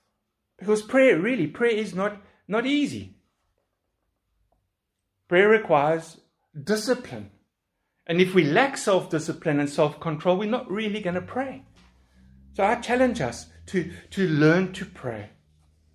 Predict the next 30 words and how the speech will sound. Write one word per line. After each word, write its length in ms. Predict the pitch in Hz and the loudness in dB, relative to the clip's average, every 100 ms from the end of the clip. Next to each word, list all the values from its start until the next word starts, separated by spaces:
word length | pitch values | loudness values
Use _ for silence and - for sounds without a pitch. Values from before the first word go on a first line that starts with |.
| _ _ _ _ _ - | _ _ _ _ _ 0
But 120 | 214 | 6
are 160 | 233 247 | 6 6
we 180 | 247 | 4
really 400 | 190 185 185 180 | 4 4 4 0
praying? 480 | 180 - 120 107 107 - _ - - | -8 -10 -8 -8 -10 -20 _ -20 -12
Do 240 | 135 202 262 | 0 2 4
we 160 | 262 262 | 4 2
find 420 | - 196 196 185 | 4 6 6 4
ourselves, 440 | 165 - 143 135 | 0 2 2 2
like 200 | 180 180 | 0 0
I 60 | 190 | -2
said 260 | - 190 | 2 2
last 320 | 147 143 143 147 | 4 2 0 -6
week, 160 | 135 | -4
do 100 | 208 | -2
we 180 | 254 - | -2 2
find 220 | - 175 | 4 4
ourselves 380 | 165 175 147 - | 2 -2 -4 -6
talking 380 | - 190 190 139 | -2 0 0 -2
more 320 | 139 190 240 | 2 6 6
about 380 | 214 170 170 170 | 6 4 4 2
the 60 | 151 | -6
problems 540 | - 175 180 185 180 | -2 0 0 -2 -4
in 80 | 147 | -4
our 140 | 139 - | -6 -4
country, 560 | 190 196 190 202 214 - - - - _ 151 | -2 -2 -4 -8 -8 -12 -20 -20 -20 _ 2
more 180 | 190 | 4
about 300 | 208 185 175 | 6 4 2
the 80 | 139 | -2
problems 600 | 123 180 180 180 180 180 | -4 2 2 2 -2 -6